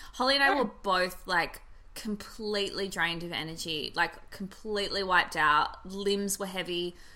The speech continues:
Speaker 1: so tired. I had a pounding headache.
Speaker 2: Yeah.
Speaker 1: And, um, I, I can't remember. I think you said to me, like, "I wonder if
Speaker 2: Yeah, I
Speaker 1: we're
Speaker 2: got the
Speaker 1: hooked into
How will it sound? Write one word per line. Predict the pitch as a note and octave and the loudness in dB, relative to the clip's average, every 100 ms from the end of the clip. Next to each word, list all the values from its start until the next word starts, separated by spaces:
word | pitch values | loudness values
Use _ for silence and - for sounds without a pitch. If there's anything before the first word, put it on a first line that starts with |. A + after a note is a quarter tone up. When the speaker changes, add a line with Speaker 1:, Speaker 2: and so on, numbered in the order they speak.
| - | -12
Speaker 1:
so | - - - G3 F#3+ | -6 -2 2 4 2
tired. | G3 G#3 F3+ E3+ E3 E3 E3 - | 0 -2 2 2 2 0 0 6
I | F#3 | 6
had | G3 G#3+ G3+ | 6 2 0
a | G#3+ | -4
pounding | - - - G3+ F#3+ G3 F#3+ F3 | -10 -12 -2 2 2 0 -4 -8
headache. | D#3+ D#3 F2+ - D#4 - - - - - | -6 -4 -4 -6 -10 -12 -18 -20 -20 -8
Speaker 2:
Yeah. | G3+ C4+ B3 F3 | 2 8 8 8
Speaker 1:
And, | G3 F#3 F#3 F3+ G3 | 6 6 2 -6 0
um, | E3+ E3 D#3 D#3 G2+ - - - - - - - - - - | 2 2 0 -4 -12 -16 -20 -20 -20 -20 -20 -20 -20 -20 -8
I, | - - - - | -8 -8 -14 -16
I | - | -14
can't | - G4+ C5+ D5 C5 | -12 -10 -10 -6 -4
remember. | E4+ F4+ F#4 - | -4 0 -2 -2
I | E4+ | -4
think | C5+ - | -6 -4
you | F#4+ | -4
said | - E4+ C4 | -2 -2 -2
to | C#4+ | 0
me, | A3 A3+ | 4 4
like, | A#3 G#3+ - - | 8 6 6 0
"I | B3 | 2
wonder | B3 C4 D4 | 2 0 0
if | D4 D4 - - - - - | -2 -4 -10 -16 -16 -10 8
Speaker 2:
Yeah, | A#3+ D4 G4+ | 12 12 12
I | C#4 | 12
Speaker 1:
we're | D4 | 12
Speaker 2:
got | D#4 | 10
the | D#4+ | 8
Speaker 1:
hooked | - | 8
into | C4 D#4 | 8 8